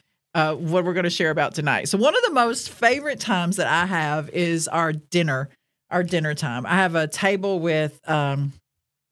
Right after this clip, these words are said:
I think the table, how many people does it hold, Michael? Sixteen? I don't know. Tons and tons of people. One of our board of directors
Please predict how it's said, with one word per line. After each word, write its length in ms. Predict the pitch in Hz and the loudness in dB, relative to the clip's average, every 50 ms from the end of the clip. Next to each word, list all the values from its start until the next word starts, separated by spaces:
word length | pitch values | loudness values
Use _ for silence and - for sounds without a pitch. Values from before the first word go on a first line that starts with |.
| _ _ _ - - - - - - | _ _ _ -20 -20 -18 -10 -6 -2
I 60 | - | 0
think 180 | 185 240 240 208 | 2 2 2 0
the 60 | 185 | 0
table, 280 | - 196 190 190 180 175 | 0 2 2 2 2 2
how 120 | 175 214 | 0 2
many 180 | 220 226 214 190 | 2 2 0 0
people 300 | 180 - 185 180 185 170 | 0 0 -2 0 0 0
does 160 | 165 151 156 | 0 0 -2
it 80 | 151 | -2
hold, 200 | - 160 156 147 | -2 -2 -2 -2
Michael? 300 | 147 147 147 139 151 147 | -2 -2 -2 -2 -4 -4
Sixteen? 1300 | 139 - - - 185 190 - - - - - - 151 139 - - - - 185 185 185 190 185 190 185 175 | -6 -4 -4 -4 -4 -4 -4 -4 -4 -4 -4 -4 -6 -10 -10 -4 0 0 2 2 2 0 0 0 0 0
I 100 | 151 147 | 0 0
don't 140 | 151 147 147 | 0 0 -2
know. 160 | 143 135 139 | -2 -2 -2
Tons 500 | 139 - - - 240 277 311 349 330 254 | -4 -2 2 4 4 4 4 2 0 -2
and 140 | 254 240 214 | 0 0 0
tons 240 | - 233 214 180 185 | 2 0 0 0 0
of 80 | 175 | -2
people. 280 | - 165 151 147 139 143 | -2 -4 -2 -2 -2 -2
One 120 | 160 180 | -2 -2
of 80 | 196 185 | 0 0
our 140 | 180 160 151 | 0 0 0
board 240 | 156 165 165 160 | 0 0 0 0
of 80 | 156 143 | 0 0
directors 520 | 156 151 156 - - - 156 143 151 - | 0 0 0 0 -2 -4 -4 -4 -4 -6